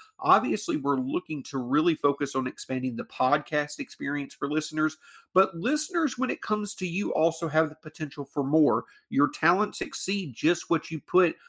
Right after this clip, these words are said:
on paper or what you write. You have musical aspirations as well, musical talents.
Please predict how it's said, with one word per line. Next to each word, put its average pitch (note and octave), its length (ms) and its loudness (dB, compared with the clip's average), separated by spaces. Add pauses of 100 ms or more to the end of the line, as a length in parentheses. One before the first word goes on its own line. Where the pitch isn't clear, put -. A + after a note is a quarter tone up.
(180)
on D3+ 240 2
paper D3+ 320 2
or C3+ 100 2
what B2+ 260 -2
you C3+ 120 -2
write. E3 300 2
You C3+ 160 0
have D3+ 260 2
musical D3+ 440 0
aspirations B2 760 0
as A#2+ 200 -6
well, D3+ 260 4
musical B2+ 460 -2
talents. E3 520 2